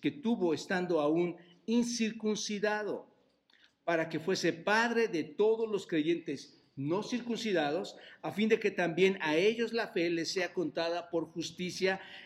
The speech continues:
y padre de la circuncisión para los que no solamente son de la circuncisión, sino que también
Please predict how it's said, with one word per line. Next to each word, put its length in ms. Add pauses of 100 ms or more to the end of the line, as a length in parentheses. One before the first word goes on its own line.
(140)
y 380
padre 880
de 160
la 160
circuncisión 1300
para 180
los 220
que 120
no 140
solamente 760 (180)
son 320
de 80
la 160
circuncisión, 840
sino 500
que 140
también 560